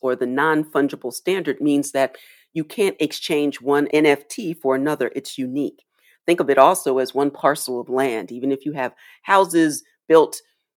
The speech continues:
around you and they all look like the same McMansion, they all look the same. If they're on a different parcel of land, each parcel of land is unique. We're also not creating new land. And so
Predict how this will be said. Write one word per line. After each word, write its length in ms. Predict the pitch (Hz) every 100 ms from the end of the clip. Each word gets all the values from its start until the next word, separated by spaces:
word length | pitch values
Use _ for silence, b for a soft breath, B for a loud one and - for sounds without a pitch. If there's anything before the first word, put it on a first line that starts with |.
| _
around 480 | 143 143 151 160 156
you 160 | 143 151
and 100 | 127
they 100 | 117
all 260 | - 147 160
look 300 | 165 165 _ _ _
like 240 | 156 156 156
the 80 | 147
same 480 | - 156 156 151
McMansion, 800 | 147 147 131 147 143 - 143 143
they 100 | 127
all 460 | 127 147 147 - _
look 360 | 135 185 - -
the 80 | 131
same. 400 | - 120 123 120
If 140 | -
they're 220 | 143 139 147
on 160 | 143
a 60 | 127
different 340 | - - 135
parcel 420 | - 139 143 151
of 80 | 151
land, 340 | 147 156 156 -
each 200 | 160 -
parcel 500 | - 151 151 131 123 b b b -
of 120 | -
land 340 | 147 143 139 -
is 200 | 127 127
unique. 400 | 175 196 143 _ b -
We're 120 | 143
also 180 | 165 151
not 220 | 135 -
creating 500 | - 135 175 165 127
new 160 | 131
land. 400 | 123 127 123 127
And 100 | 127
so 280 | 127 139 127